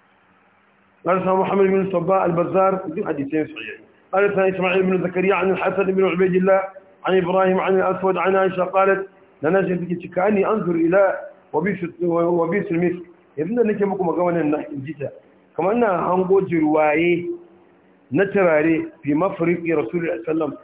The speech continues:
a wajen kafaɗa manzon sallam, wa huwa muhrim, yana mai, yana maniyyaci.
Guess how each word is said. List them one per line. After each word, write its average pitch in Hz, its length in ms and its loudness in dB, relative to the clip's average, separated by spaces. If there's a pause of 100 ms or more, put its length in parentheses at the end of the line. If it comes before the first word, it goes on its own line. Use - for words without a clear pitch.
(240)
a 139 60 -2
wajen 185 260 2
kafaɗa 175 380 -2
manzon 151 420 0
sallam, 170 280 0 (240)
wa 139 80 -2
huwa 160 100 2 (120)
muhrim, 180 380 0 (240)
yana 160 460 0
mai, 139 680 0
yana 170 340 2
maniyyaci. 143 760 -2